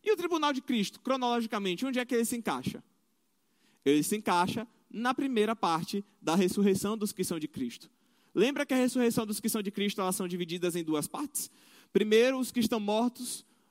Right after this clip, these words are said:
em Cristo, e nós, os que estivermos vivos, seremos arrebatados com ele nos ares. Essa parte se dá no arrebatamento.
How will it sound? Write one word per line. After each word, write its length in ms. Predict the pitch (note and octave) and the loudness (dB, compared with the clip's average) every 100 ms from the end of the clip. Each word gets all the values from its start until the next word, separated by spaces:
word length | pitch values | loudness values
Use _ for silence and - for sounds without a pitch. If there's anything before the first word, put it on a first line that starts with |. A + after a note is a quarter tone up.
| - | -2
em 140 | A#3 | -2
Cristo, 500 | A3+ G#3 G#3 G#3+ - - _ _ _ _ - | 2 2 4 2 -4 -20 _ _ _ _ -2
e 80 | G3+ | 0
nós, 360 | G3 G3+ A3 | 4 4 4
os 120 | G3+ | -2
que 100 | - | -8
estivermos 460 | G#3 G#3 G#3 G#3+ F3+ | -6 -2 0 0 -2
vivos, 480 | E3+ F3+ F3+ G#3 - _ | 0 0 0 -10 -14 _
seremos 480 | - G#3 G3 A3 G#3 | -6 0 0 0 0
arrebatados 1000 | A3 A3+ G#3+ G3+ F#3+ G3+ F#3 - - - - _ - | 2 2 2 0 2 0 0 -4 -14 -16 -20 _ -6
com 220 | G#3 G3+ | -2 2
ele 160 | G#3 G#3 | 2 2
nos 200 | G#3+ F#3 | 0 2
ares. 480 | D3 B2 - - _ _ _ _ _ | 0 0 -8 -14 _ _ _ _ _
Essa 300 | - D4 D4 | 0 2 2
parte 400 | B3+ A#3+ B3 - | 2 2 2 -2
se 140 | - A3 | -2 0
dá 240 | G#3+ A#3+ - _ | 2 0 -4 _
no 140 | G#3+ | 2
arrebatamento. 800 | A3+ A#3 G#3 G#3+ G3+ E3+ C3+ - | 4 4 2 0 0 -2 -4 -8